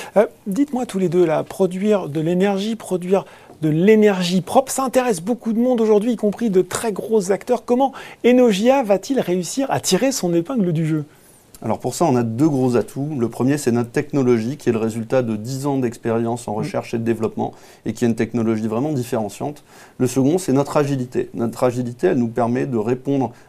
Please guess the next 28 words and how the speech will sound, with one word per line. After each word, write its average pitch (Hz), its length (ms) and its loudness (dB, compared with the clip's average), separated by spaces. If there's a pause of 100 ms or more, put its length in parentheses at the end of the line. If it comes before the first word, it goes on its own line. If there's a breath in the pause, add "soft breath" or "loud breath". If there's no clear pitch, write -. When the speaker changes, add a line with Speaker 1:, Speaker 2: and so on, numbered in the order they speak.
Speaker 2:
à 131 100 2
des 139 120 2
problématiques 123 720 0
clients 131 340 -4
et 120 160 0
de 120 120 0
développer 120 460 0
des 123 100 0
produits 120 300 0
vraiment 139 240 2
personnalisés 127 920 -2
Speaker 1:
Mhm. 120 220 -4
Speaker 2:
qui - 120 -8
vont 139 100 2
leur 139 140 2
faire 131 200 -2
gagner 120 300 2
en 131 80 -4
performance. 110 560 -8 (100)
Speaker 1:
Donc 135 180 -10
innovation, 160 460 -2 (320 loud breath)
agilité, 196 840 2 (100)
il 220 60 2
y 277 40 4
a 269 60 4
donc 208 160 4
cette 220 160 -2
introduction 202 560 -2